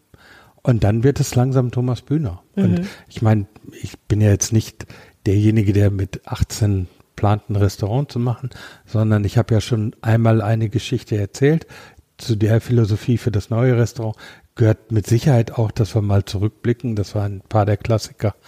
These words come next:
Speaker 1: aus der Vergangenheit nehmen. Ich hab vorhin ja auch schon mal gesagt, wenn ich eine Popband wäre, ähm, selbst die Stones,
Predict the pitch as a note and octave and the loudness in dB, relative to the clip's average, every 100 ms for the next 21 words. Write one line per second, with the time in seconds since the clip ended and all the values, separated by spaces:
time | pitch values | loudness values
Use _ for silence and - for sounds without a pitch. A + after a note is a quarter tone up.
0 | - - _ - A#2+ - - G#2+ G2+ A2+ | -20 -20 _ -6 -2 -2 0 2 2 2
1 | B2 B2+ - A#2+ C3+ A2 - G2 - A2 | 2 2 2 0 0 -2 -4 -4 -2 -2
2 | A2 G2+ _ _ _ _ _ _ _ _ | -2 -4 _ _ _ _ _ _ _ _
3 | - B2 A2 G#2+ - B2+ B2 A#2 A#2 A2 | -2 0 2 -2 -2 0 2 4 2 2
4 | A2 G#2 - - A2 - B2 - A2+ A#2+ | -2 -2 -6 -4 -4 -2 -4 0 0 0
5 | A2 A2+ A#2+ A#2 - - - - _ B2+ | 2 2 4 2 -2 -20 -20 -20 _ 0
6 | A2 G#2 G2+ G2 - G#2 A2+ A2+ - - | 2 2 -2 -8 -8 0 2 0 -6 -4
7 | - G#2+ - G#2 A#2+ B2+ | -2 0 0 0 0 -4